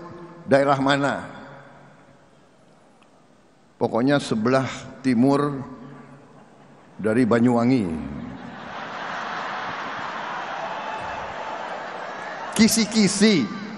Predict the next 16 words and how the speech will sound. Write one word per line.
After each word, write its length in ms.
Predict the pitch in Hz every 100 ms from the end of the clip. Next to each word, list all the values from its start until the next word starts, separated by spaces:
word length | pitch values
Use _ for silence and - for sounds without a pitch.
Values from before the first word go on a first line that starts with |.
| -
Boleh 240 | 185 214 214
kan 160 | 220
saya 160 | 214 190
kasih 240 | 190 190
kisi-kisi? 560 | 202 202 196 196 180 143 110 - - - - - - - - - - - -
Tapi 160 | 175 214
saya 160 | 208 214
nggak 120 | 208 220
sebut 240 | 208 220 220 - - 156
daerahnya 400 | 180 180 180 180
mana. 400 | 190 180 143 113 113 95 - - - - - - - - - - - - - - - - - -
Pokoknya 480 | - 160 180 220 202 -
sebelah 320 | - 170 170
timur 400 | 190 190 196 190
dari 400 | 156 151 151 139
Banyuwangi. 720 | 127 147 139 135 123 101 85